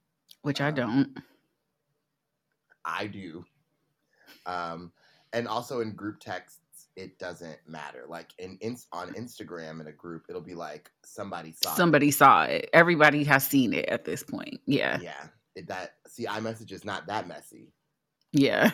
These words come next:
Speaker 1: <laughs> Everybody saw this shit. Nobody thought it was funny. Try again, queen. <laughs>
Speaker 2: Oh, shit. Um, are you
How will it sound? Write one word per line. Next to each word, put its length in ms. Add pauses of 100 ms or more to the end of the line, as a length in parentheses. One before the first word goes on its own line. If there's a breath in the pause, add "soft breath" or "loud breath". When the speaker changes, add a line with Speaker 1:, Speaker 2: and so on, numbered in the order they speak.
(100)
Speaker 1:
<laughs> 720
Everybody 400
saw 200
this 160
shit. 360
Nobody 320
thought 180
it 60
was 140
funny. 440 (220 soft breath)
Try 220
again, 340
queen. 300
<laughs> 100 (4000 loud breath)
Speaker 2:
Oh, 960
shit. 520 (1000)
Um, 360 (440)
are 100
you 840